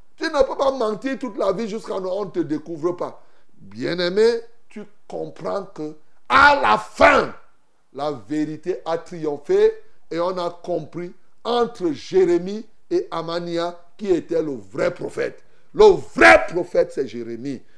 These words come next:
Le temps est en train d'arriver où il n'y aura plus de confusion. On saura qui est de la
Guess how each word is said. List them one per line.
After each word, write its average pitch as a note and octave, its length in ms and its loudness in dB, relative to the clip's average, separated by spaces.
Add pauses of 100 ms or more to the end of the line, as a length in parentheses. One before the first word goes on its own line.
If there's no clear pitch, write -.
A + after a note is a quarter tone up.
(200)
Le F3+ 160 8 (220)
temps D#4+ 340 8 (120)
est A3+ 180 0
en F3+ 140 0
train F#3+ 160 -2
d'arriver F3 680 0 (360)
où B3 340 0
il A#3+ 180 -2
n'y G#3+ 60 -2
aura F#3+ 420 4
plus C4 320 -2
de F3 120 0
confusion. C3+ 840 -10 (320)
On D4 260 6
saura G3+ 880 2
qui B3 240 -6
est F#3+ 160 2 (100)
de D#3+ 80 -2
la C#3 260 -4